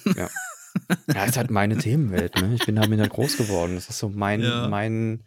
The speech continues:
Speaker 1: Ich, mir sagen die
Speaker 2: moralischer
Speaker 1: gar
Speaker 2: Kompass.
Speaker 1: nix. Ob
Speaker 2: Wirst
Speaker 1: jetzt
Speaker 2: du noch
Speaker 1: quasi
Speaker 2: sehen. Wirst du noch
Speaker 1: Ork
Speaker 2: sehen.
Speaker 1: von Morg und O-, Oculus
Speaker 2: Ja.
Speaker 1: oder wie die
Speaker 2: Also
Speaker 1: hießen.
Speaker 2: Nog hat noch eine schöne,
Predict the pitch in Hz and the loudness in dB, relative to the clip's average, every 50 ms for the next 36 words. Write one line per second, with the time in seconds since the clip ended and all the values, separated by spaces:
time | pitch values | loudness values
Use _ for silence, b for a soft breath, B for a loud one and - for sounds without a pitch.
0 | B B B B 131 - - 110 104 - - - 107 - - 165 143 127 139 143 | B B B B -16 -8 -2 2 2 2 4 4 4 4 4 4 4 4 2 2
1 | 147 120 120 110 101 87 82 - - - _ b b b b b b b b b | 4 2 2 2 0 0 -2 -4 -6 -10 _ b b b b b b b b b
2 | - 120 - - 117 107 117 - 135 120 104 92 110 123 - 120 117 113 - - | -8 -6 -4 0 0 2 2 2 2 0 0 2 2 2 2 2 0 -2 -4 -8
3 | _ _ _ - 95 - - 123 131 131 - 85 78 127 120 117 120 127 139 147 | _ _ _ -10 -10 -4 0 2 2 2 0 0 0 2 2 4 4 4 2 2
4 | 160 160 - 127 131 120 - - - - - - 147 151 147 180 170 147 143 147 | 0 0 0 0 -2 -2 -2 -4 -10 -10 -4 -2 -2 -2 0 2 0 2 2 2
5 | 151 147 - 135 139 139 139 139 135 139 120 123 123 - 131 139 170 202 - - | 0 -2 -2 -4 -4 -2 0 0 2 2 4 4 4 6 6 6 4 4 2 0
6 | 135 160 156 - - 151 147 147 139 123 131 127 123 123 123 123 123 - - 147 | 0 0 0 2 2 4 4 4 2 2 2 2 4 4 4 2 0 0 0 2
7 | 143 143 143 139 135 131 131 131 131 127 - | 2 2 2 2 2 2 2 0 -2 -4 -8